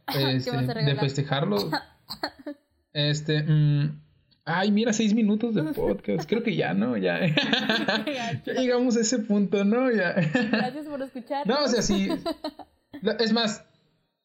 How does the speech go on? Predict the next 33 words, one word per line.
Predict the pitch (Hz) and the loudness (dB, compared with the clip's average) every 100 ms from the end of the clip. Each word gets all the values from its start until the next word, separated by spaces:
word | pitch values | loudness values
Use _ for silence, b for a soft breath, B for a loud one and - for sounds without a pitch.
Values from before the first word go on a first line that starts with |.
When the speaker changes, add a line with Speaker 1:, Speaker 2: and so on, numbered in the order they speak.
| _ _ - | _ _ -4
Speaker 2:
este, | 175 170 175 | -4 0 0
los | 202 220 | 0 0
que | |
hayan | 262 247 | 0 2
cumplido | 214 233 | 2 2
recientemente, | 175 175 202 202 208 233 170 | 2 2 2 0 2 0 2
les | 147 | 0
consta | 151 170 170 202 175 | 2 0 0 -2 -2
porque | 156 151 | -2 0
siempre | 139 156 | 0 0
envío | 156 160 | 0 2
como | 156 135 | 0 0
que, | 139 - - - | -2 -6 -10 -2
o | |
sea, | 156 | 0
siempre | 160 196 | 2 0
intento | 208 196 202 170 - - | 0 0 -2 -2 -6 -2
mandar | 151 147 143 | 2 4 4
un | 151 | 2
detalle | 151 151 | 2 0
aunque | 156 143 | 0 -2
sea. | - - - b b b b - | -4 -6 -14 b b b b -6
Y | 147 156 | -2 0
les | 151 | 2
envío, | 143 135 156 | 2 2 2
o | 151 147 | 2 0
sea, | 147 | 2
no | 147 | 2
sé, | 143 | 4
un | 143 | 4
mensaje | 156 156 | 2 2
de | 156 | 0
voz | 147 151 - | 2 -2 -6